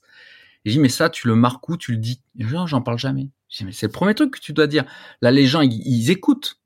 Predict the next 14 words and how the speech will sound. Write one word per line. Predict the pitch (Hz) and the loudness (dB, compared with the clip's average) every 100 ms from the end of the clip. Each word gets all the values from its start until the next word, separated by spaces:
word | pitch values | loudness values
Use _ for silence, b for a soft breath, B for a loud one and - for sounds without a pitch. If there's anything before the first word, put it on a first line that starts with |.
| _ | _
Quoi ? | - 139 120 - | -8 -8 -6 -2
T'as | 110 | -2
été | 117 131 | 0 -4
foot, | 131 160 143 127 | -4 -8 -4 -2
entraîneur | - - 175 165 - | 0 0 2 0 0
pro | - 165 | 0 2
avant | 135 127 | 4 2
d'être | 120 - | 0 -2
joueur | 131 131 | -4 -4
pro ? | - 220 262 b b | -8 -8 -8 b b
C'est | - | -20
incroyable. | - 117 175 247 b b b b b b _ _ 139 | -6 0 2 0 b b b b b b _ _ 0
Du | 202 | 0
coup, | - 220 190 | 2 -2 -2